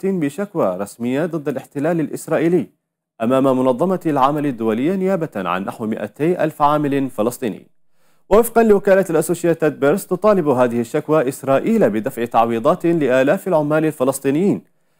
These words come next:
الذين لم يتلقوا أجورهم بعد السابعة من أكتوبر تشرين الأول الماضي. الشكوى تركز على الانتهاكات التي يعاني منها العمال الفلسطينيون، بما في ذلك تأخير دفع الأجور والظروف القاسية التي يعملون تحتها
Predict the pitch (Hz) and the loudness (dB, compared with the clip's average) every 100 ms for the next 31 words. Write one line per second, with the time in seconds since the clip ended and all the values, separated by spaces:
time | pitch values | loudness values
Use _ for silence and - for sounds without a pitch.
0 | _ - 120 123 147 139 165 180 170 151 | _ 0 2 4 4 4 4 4 2 4
1 | 160 - 151 123 156 185 165 220 196 202 | 2 2 2 2 4 2 2 0 2 2
2 | 185 185 196 185 175 156 139 139 - 151 | 0 -2 0 2 4 2 0 -4 -2 -2
3 | 131 123 - 127 - 123 117 107 104 95 | 0 -2 -4 -14 -6 -2 -2 -2 -2 0
4 | 120 156 95 - - _ _ _ _ _ | -2 -4 -8 -12 -20 _ _ _ _ _
5 | _ _ _ - 190 262 247 226 208 202 | _ _ _ -2 2 4 4 4 4 2
6 | 208 190 180 190 160 147 156 151 147 143 | 2 4 6 6 6 4 2 4 4 6
7 | 170 170 151 143 131 127 123 147 139 151 | 2 4 2 2 2 4 4 4 2 2
8 | 147 120 113 120 156 151 - 123 - 117 | 2 2 2 2 0 -2 -2 -6 -4 -4
9 | 120 139 190 175 165 156 160 170 226 165 | -2 -2 -2 -2 -2 -2 -2 0 -2 -2
10 | 104 90 104 - 131 151 156 135 139 127 | -4 -4 -6 -6 0 0 2 -2 -2 -4
11 | 117 110 147 214 214 202 156 180 180 180 | -2 -2 2 2 2 0 0 0 0 0
12 | 160 - 160 156 - 190 - 92 _ _ | -6 -2 -4 -2 -4 -4 -4 -18 _ _
13 | _ _ - 220 226 226 202 202 208 175 | _ _ 2 2 4 4 6 4 4 4
14 | - - 98 90 - | 0 -6 -12 -16 -18